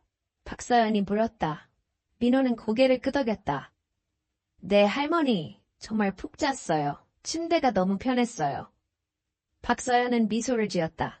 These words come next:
"다행이구나. 자, 이제 아침 먹자." 식사를 하면서 박서연은 민호에게 물었다. "민호야, 학교는 어디 다녔니?" 민호는 잠시 생각하더니 대답했다. "서울 핵색 초등학교요.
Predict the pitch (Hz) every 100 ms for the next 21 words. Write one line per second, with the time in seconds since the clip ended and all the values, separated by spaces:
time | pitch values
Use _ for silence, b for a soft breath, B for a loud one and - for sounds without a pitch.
0 | - - 233 269 226 175 196 277 320 _
1 | _ _ - 262 - - _ _ _ -
2 | 226 233 190 - 269 233 185 - 165 -
3 | _ _ _ _ _ _ _ - 339 -
4 | 330 302 262 247 247 240 - - - 220
5 | 214 202 185 180 214 240 220 185 185 202
6 | - 160 - _ _ _ _ _ _ -
7 | 226 262 262 208 - - _ - - 339
8 | 320 269 196 202 240 190 170 165 247 320
9 | _ _ _ _ _ _ _ _ - 220
10 | 262 277 285 277 285 - - 214 214 233
11 | 254 269 - 254 233 196 202 208 175 170
12 | - 180 - - - _ _ _ _ _
13 | - 302 339 339 - 220 - 302 - -
14 | 285 285 233 - 165 190 240